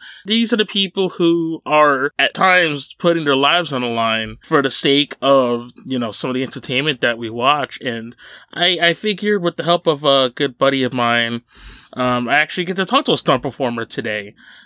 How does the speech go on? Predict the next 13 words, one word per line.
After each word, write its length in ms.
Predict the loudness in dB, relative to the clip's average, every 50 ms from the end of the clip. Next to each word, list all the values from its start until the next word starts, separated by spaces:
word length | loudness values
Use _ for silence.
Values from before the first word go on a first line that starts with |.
| _ _ _ -4
And 280 | -2 -2 -2 -2 -4 -4
this 220 | -4 -4 -2 0
is 220 | 0 0 -2 -2 -6 -10 -10 -4
pretty 240 | 0 0 0 0 0
cool 320 | 2 4 4 4 4 4
'cause 160 | 2 0 0
it's 140 | 0 0 0
like 160 | 0 0 2
everything 320 | 2 0 0 0 0 -2 0
kinda 180 | 0 0 0
comes 240 | 0 -2 -4 -2 -2
full 200 | -2 -2 -4 -4
circle. 580 | -2 0 0 0 0 -2 -6 -8 -8 -12 -16